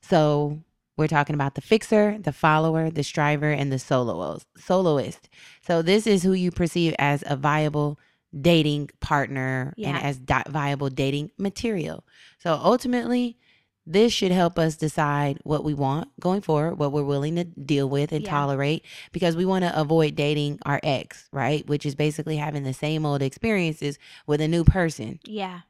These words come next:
Speaker 1: So we, we're heightening our self-awareness.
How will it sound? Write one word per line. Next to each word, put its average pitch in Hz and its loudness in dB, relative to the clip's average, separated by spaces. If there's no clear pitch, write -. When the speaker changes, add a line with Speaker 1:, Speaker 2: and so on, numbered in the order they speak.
Speaker 1:
So 147 2
we, 160 0
we're 156 2
heightening 190 0
our 170 0
self-awareness. 147 -2